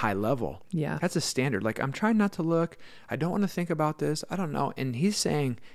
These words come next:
Speaker 1: "Take it more seriously.
Speaker 2: Yeah.
Speaker 1: Have a vision for your life and who God wants you to be. In the,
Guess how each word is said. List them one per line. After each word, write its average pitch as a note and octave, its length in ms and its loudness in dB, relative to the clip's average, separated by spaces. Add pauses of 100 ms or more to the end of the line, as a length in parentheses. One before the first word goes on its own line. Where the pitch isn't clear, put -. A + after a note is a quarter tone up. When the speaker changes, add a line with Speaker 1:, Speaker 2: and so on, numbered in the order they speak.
(140)
Speaker 1:
"Take F#3+ 280 2
it A3+ 140 2
more C3+ 300 2
seriously. - 840 -4
Speaker 2:
Yeah. D3+ 260 -4 (160)
Speaker 1:
Have F#3+ 220 4
a G#3+ 80 4
vision E3+ 400 4
for D#3+ 220 2
your D3 120 4
life D3 420 0
and G#2+ 100 -4
who F3+ 160 2
God D#3+ 260 4
wants C#3+ 300 -2
you D3 80 2
to B2+ 100 2
be. D#3+ 400 0 (440)
In D3+ 240 4
the, A2 200 0